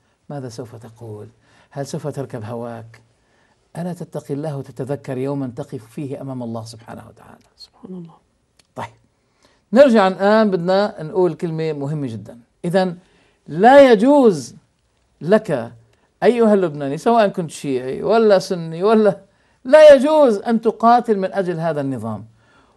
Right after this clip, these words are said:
Speaker 1: ولا تغتر بما قالوه لك أنهم ذهبوا يدافعون عن، و-، والعجيب الآن بيعملوا بعض ال-، <clears throat> الخطابات العاطفية.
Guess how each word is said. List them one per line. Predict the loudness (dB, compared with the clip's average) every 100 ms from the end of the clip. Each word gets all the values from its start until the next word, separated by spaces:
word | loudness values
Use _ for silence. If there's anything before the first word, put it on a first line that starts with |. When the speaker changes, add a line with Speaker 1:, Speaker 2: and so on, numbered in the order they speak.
| _
Speaker 1:
ولا | 4 6 6
تغتر | 4 2 2 4 4 0
بما | 0 0
قالوه | 2 4 6 6 4
لك | 0 -4 -16 -20 _ _ _ _ _ _ _ _ _ _ _ _ -4
أنهم | -2 -2 -4 -6 -10 -6
ذهبوا | -2 -2 -2 0
يدافعون | 2 4 2 0 -2 -2
عن، | -2 -6
و-، | -12 -16 -16 -20 -20 _ _ _ _ -10
والعجيب | -8 -6 -6 -4 -2
الآن | -2 -2 -2 0
بيعملوا | 0 2 4 4 4
بعض | 2 0 0
ال-، | -2 -4 -8 -12 _ _ _ _ _ -14
<clears throat> | -12 -8 -2 4 4 2
الخطابات | -4 -10 -4 -2 2 2 2
العاطفية. | 0 0 -2 -6 -6 -6 -8